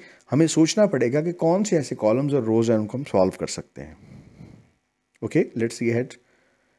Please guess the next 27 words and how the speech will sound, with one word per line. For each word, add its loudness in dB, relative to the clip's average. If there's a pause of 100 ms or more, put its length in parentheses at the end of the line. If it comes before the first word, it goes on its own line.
(100)
क्या 0
टेक्निक -2
हम 0
फॉलो 2
करते -4
हैं। 2 (1700)
तो 4
मेथड 6
इसमें 0
ये 2
है, -2 (180)
बहुत 2
आसान 2
टेक्निक -4
है। 0
ये 2
जो 4
पहले 4
वाला 6
कॉलम 2
है, 2
इसको -2
हम -2 (100)
बिल्कुल 0 (1160)
किसी -2
किस्म -6
का -6